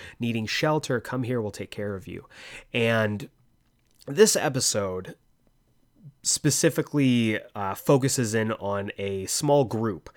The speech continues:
of our survivors, that being Carol, Tyrese, baby Judith, the, uh, fu-, the daughter of, uh, Rick and his wife,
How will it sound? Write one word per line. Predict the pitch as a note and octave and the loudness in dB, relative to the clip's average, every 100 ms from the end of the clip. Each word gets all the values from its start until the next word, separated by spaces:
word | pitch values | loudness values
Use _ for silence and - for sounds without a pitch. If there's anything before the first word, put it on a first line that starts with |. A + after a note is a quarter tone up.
| - - - | -20 -20 -8
of | G2 F#2+ F#2+ F2+ - | -4 -2 -4 -6 -6
our | F#2+ F#2+ | -6 -4
survivors, | F2+ - G2+ G2 F#2+ F2 F2+ | -4 -2 -2 -2 -4 -6 -8
that | - F#2 | -6 -6
being | - G2 F#2+ F#2+ - | -6 -6 -6 -10 -14
Carol, | - - D3 D3+ D3+ D#3 - | -8 0 2 4 2 0 -4
Tyrese, | - C3+ A#2 A2+ G#2+ G#2+ - - - - - - G2 | -2 0 0 0 0 0 -2 -4 -10 -20 -20 -14 2
baby | C3 F#3+ | 4 4
Judith, | E3 G#3+ F3+ F3+ F3+ | 6 8 8 6 4
the, | C3 A#2+ A2 G#2+ G#2 - | 0 2 4 2 0 -4
uh, | F#2+ F#2 | -6 -6
fu-, | F#2 - - - - | -8 -8 -6 -6 -8
the | G#2+ G#2 G2+ G2 F#2+ G2 - B2+ | -8 -6 -6 -6 -4 -6 -8 -8
daughter | G#2+ A2+ A#2 A2 G#2+ | 0 2 2 2 2
of, | G2 G2 F#2 F#2 - | -2 -6 -6 -8 -10
uh, | F#2+ F#2 F2+ | -8 -8 -6
Rick | F#2 A2 - - - | -4 -4 -6 -14 -12
and | G2 | -12
his | F#2+ F#2+ | -10 -12
wife, | F#2+ F#2+ F2+ F#2+ - | -8 -8 -6 -8 -12